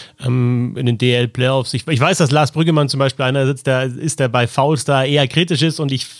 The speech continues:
kann's auch verstehen. Manchmal hab ich mir jetzt gedacht, so, ah, den Videobeweis, wenn's irgendwie ein Foul in Verletzungsfolge ist, ich denk an Manuel Widerer gegen David Wolf in dem Spiel im, im, äh, in der Playoff-Serie zwischen Berlin und Mannheim, da nochmal die Möglichkeit zu haben, draufzuschauen,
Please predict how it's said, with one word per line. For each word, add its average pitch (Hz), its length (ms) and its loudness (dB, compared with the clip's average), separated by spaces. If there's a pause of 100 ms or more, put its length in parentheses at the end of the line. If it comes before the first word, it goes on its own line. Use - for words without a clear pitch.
(140)
kann's 175 240 -2
auch 160 100 0
verstehen. 170 560 0 (600)
Manchmal 185 320 2
hab 185 100 2
ich 220 120 2
mir 240 80 4
jetzt 202 160 0
gedacht, 180 320 -2
so, 165 160 -2 (120)
ah, 151 220 -2
den 165 160 4
Videobeweis, 160 760 0
wenn's 165 160 0
irgendwie 165 220 2
ein - 20 0
Foul 160 240 2
in 160 80 0
Verletzungsfolge 147 840 0
ist, 135 120 -2
ich 135 100 -2
denk 147 320 0
an 139 240 0
Manuel 135 460 2
Widerer 143 320 2
gegen 131 200 -2
David 135 320 0
Wolf 135 300 0
in 135 100 0
dem 131 120 2
Spiel 143 320 -2
im, 131 240 2
im, 127 400 0
äh, 127 280 -2
in 127 120 -2
der 123 80 2
Playoff-Serie 135 520 0
zwischen 127 280 -2
Berlin 127 260 2
und 127 60 0
Mannheim, 127 340 2 (460)
da 131 100 0
nochmal 139 220 2
die 123 40 2
Möglichkeit 135 520 2
zu 123 100 0
haben, 131 160 2
draufzuschauen, 127 680 -2